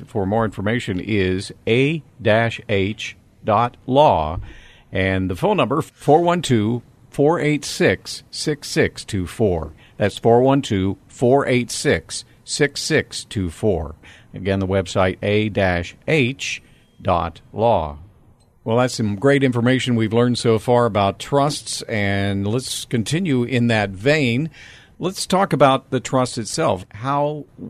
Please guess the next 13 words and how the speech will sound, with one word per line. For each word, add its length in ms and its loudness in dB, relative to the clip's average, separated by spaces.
would 180 0
you 180 2
explain 460 0
it 140 -6
to 200 0
us? 200 0
How 180 2
does 220 2
a 120 2
trust 460 -2
actually 500 -4
work, 580 -4
Dan? 360 -4